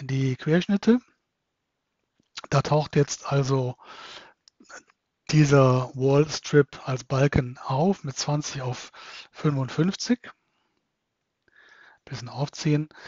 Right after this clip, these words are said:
und dann kann ich mir den Querschnitt anschauen. Äh, wir können hier Torsionen entsprechend berücksichtigen lassen und so weiter. Äh, hier können wir einstellen,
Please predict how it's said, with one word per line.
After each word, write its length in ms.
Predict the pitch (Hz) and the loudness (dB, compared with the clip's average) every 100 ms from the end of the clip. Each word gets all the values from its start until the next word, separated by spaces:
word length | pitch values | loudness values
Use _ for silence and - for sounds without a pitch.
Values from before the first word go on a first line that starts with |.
| - - - - - _ _ _ - | -20 -20 -20 -20 -20 _ _ _ -12
und 80 | 127 | -6
dann 80 | |
kann 160 | - 143 | 0 2
ich 60 | 131 | 2
mir 120 | 127 | 0
den 320 | 127 123 135 - - _ _ - - | 0 -2 -10 -18 -20 _ _ -20 -2
Querschnitt 560 | 160 156 143 135 - | 4 6 4 -4 -4
anschauen. 640 | 147 156 - 165 180 202 202 _ - - - - - - _ - | -4 -2 0 4 4 2 -6 _ -20 -18 -16 -18 -20 -20 _ -10
Äh, 220 | 143 139 135 | -6 -6 -4
wir 160 | 135 131 | -4 2
können 500 | 156 147 147 147 143 | 4 6 4 0 -2
hier 400 | 143 143 135 131 | 4 6 6 4
Torsionen 640 | - 123 131 147 165 175 | -4 -6 -2 0 0 0
entsprechend 480 | 160 151 - 156 156 | -6 -4 0 2 0
berücksichtigen 640 | 139 151 - 151 156 147 | -4 -4 -6 -6 -2 -2
lassen 480 | 139 139 - 147 143 | 0 -2 -2 -6 -6
und 220 | 143 131 | -6 -10
so 200 | 131 117 | -8 -8
weiter. 480 | 110 139 - 139 139 - - - - - - _ _ | -6 -2 4 4 2 -6 -16 -14 -16 -18 -20 _ _
Äh, 180 | 143 131 | -6 -4
hier 220 | 123 143 | 0 0
können 240 | - 151 143 | 2 0 2
wir 120 | 135 | 0
einstellen, 720 | 123 143 - 143 139 139 139 | -2 -4 -2 2 2 2 -4